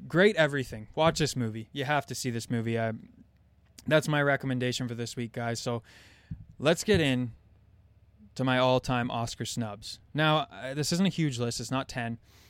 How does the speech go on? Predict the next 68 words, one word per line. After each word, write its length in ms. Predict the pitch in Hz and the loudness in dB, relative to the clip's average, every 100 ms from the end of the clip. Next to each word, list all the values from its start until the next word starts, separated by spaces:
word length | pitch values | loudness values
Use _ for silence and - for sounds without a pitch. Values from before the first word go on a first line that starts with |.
| - | -14
I 120 | - | -6
just 140 | 139 - | -4 0
kinda 200 | 180 165 | 2 0
came 260 | - 165 | 0 2
up 160 | 151 147 | 2 2
with 160 | 139 143 | 0 0
whatever 300 | 135 131 135 | 0 2 2
I 80 | |
could, 240 | 123 123 120 | 0 0 0
and 80 | 131 | 2
that's 180 | 151 | 2
how 120 | 175 165 | 2 2
my 160 | 156 | 2
lists 240 | 147 143 143 | 2 0 -4
are 40 | |
typically 420 | - 139 131 135 | -4 -2 -2 -2
gonna 140 | 127 123 | -2 -2
work, 280 | 120 120 | -2 -4
I 100 | 117 | -6
think. 220 | 113 117 113 | -6 -8 -8
It's 120 | - | -4
not 160 | 151 | -2
necessarily 560 | 160 151 151 - 156 151 | 0 -2 -2 0 2 2
gonna 140 | 143 | 0
be 80 | 135 | -2
ten 420 | 120 - 147 147 | -4 -4 -4 -2
or 80 | 135 | -4
five 400 | 117 135 127 131 | -2 0 2 2
or 60 | 127 | 0
whatever. 460 | 120 139 131 120 - - - - | 2 2 2 -2 -8 -18 -12 -2
I 80 | |
don't, 80 | 170 | 0
I 80 | 170 | 2
don't 100 | 165 | 4
really 140 | 160 | 2
care 240 | 147 151 143 | 2 2 0
for 100 | 131 | 0
the 60 | |
numbers 280 | 123 120 113 | -2 -2 -6
five 280 | - 117 113 | -6 -6 -6
and 100 | 117 | -8
ten. 160 | 120 120 | -6 -4
I 80 | |
don't 120 | 135 143 | -4 -2
know 60 | |
why. 240 | 120 120 117 | -2 -2 -4
It's 120 | 120 | -6
just 100 | 127 | -6
something 160 | 165 | -6
about 260 | 127 120 113 | -4 -6 -6
'em. 80 | 110 - - - - - | -10 -20 -20 -20 -8 0
But 200 | 160 - - - _ - - | 2 2 -8 -20 _ -20 -18
I, 200 | 202 202 | -12 -2
I'm 100 | 208 | 0
just 160 | 220 220 | 2 2
gonna 160 | 220 185 | 0 2
come 200 | 170 160 | 2 2
up 160 | 151 | 2
with 320 | 151 139 - - _ _ _ _ _ - | 2 -2 -4 -20 _ _ _ _ _ -6
the 140 | 156 | -2
amount 320 | 147 156 160 | 0 2 2
that 100 | 147 | 2
I 160 | 139 143 | 4 4
think's 220 | 156 - | 0 -6
appropriate 600 | 139 147 139 139 135 131 | -4 0 0 0 -2 -2
for 140 | - | -4
said 340 | 123 - 131 127 | -4 0 -2 -2
topic 600 | - 117 117 120 - | -4 -6 -6 -10 -12